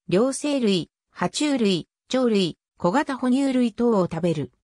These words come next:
繁殖形態は卵生。四月から六月に三から六個の卵を産む。抱卵は、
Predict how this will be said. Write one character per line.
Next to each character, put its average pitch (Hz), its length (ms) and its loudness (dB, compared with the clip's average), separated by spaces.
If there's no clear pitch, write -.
繁 240 260 -2
殖 302 400 -6
形 302 220 -2
態 196 260 0
は 165 120 -2
卵 160 160 -2
生。 165 400 -4
四 - 180 -4
月 285 260 -2
か 269 160 -2
ら 247 140 2
六 226 240 -2
月 294 240 -4
に 269 140 -2
三 254 240 -2
か 233 140 -2
ら 226 120 2
六 233 220 0
個 247 120 0
の 190 100 2
卵 190 540 0
を 135 60 -2
産 151 200 -6
む。 160 220 -2
抱 254 260 0
卵 262 240 0
は、 220 200 0